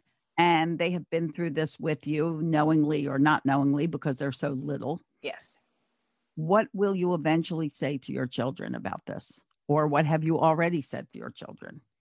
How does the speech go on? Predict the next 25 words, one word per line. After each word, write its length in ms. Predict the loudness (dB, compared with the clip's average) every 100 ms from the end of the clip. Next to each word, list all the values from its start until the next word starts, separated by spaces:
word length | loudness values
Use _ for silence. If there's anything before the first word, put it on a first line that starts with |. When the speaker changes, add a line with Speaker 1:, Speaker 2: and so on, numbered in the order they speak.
| -10
Speaker 1:
Because 420 | -8 -2 0 0
at 140 | -6
some 260 | 2 6 6
point 240 | 4 -2
of 140 | -2 -4
time, 380 | -4 0 0 0
you're 100 | 0
gonna 160 | 2
have 160 | 0 0
to 80 | -4
talk 340 | -2 -2 -2 -2
to 100 | 0
them 380 | 0 0 -2 -6 _ _ _ _
about, 540 | -2 2 2 2 0 -8 _ _ _
you 120 | -4 -2
know, 260 | 0 -2
the 140 | -4 -4
world 480 | 0 2 4 4 4
of, 320 | 2 0 -8 _ _ _ _ _ _ _
you 100 | 2
know, 160 | 2 4
drugs 460 | 2 2 2 2 -4
and 180 | 0 2
alcohol. 800 | 2 2 0 2 4 4 2 0
And, 300 | 0 0